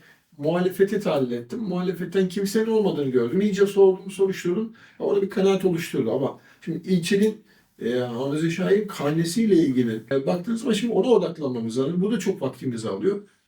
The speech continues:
Bütün ilçeleri tek tek böyle analiz ettim mi? Vallahi hani, yani her bir detayıyla ilgili etmedim. Ettiğim yönler var.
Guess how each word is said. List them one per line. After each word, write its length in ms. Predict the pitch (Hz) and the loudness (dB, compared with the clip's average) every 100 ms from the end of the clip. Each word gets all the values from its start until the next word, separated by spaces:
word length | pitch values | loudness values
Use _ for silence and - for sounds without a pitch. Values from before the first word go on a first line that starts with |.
| _ | _
Bütün 240 | 165 240 233 | 0 4 4
ilçeleri 440 | 202 208 196 190 | 4 4 4 4
tek 180 | 214 196 | 0 0
tek 160 | 190 | 0
böyle 120 | 180 190 | 2 0
analiz 300 | 185 185 180 | 2 2 2
ettim 280 | 175 190 165 | 2 0 -4
mi? 180 | 147 | -4
Vallahi 460 | 156 170 143 123 101 | -4 -4 -4 -6 -6
hani, 180 | 135 127 - _ - - | -6 -6 -8 _ -20 -12
yani 120 | 104 | -4
her 240 | 170 254 220 | 0 2 2
bir 120 | 180 | 4
detayıyla 400 | 190 180 202 185 | 4 4 2 2
ilgili 260 | 165 135 | 0 -4
etmedim. 340 | 262 208 156 139 | -6 -6 -4 -4
Ettiğim 320 | 139 160 160 | -2 0 0
yönler 400 | 143 135 233 220 | 0 0 0 -2
var. 340 | 143 - - | -4 -6 -12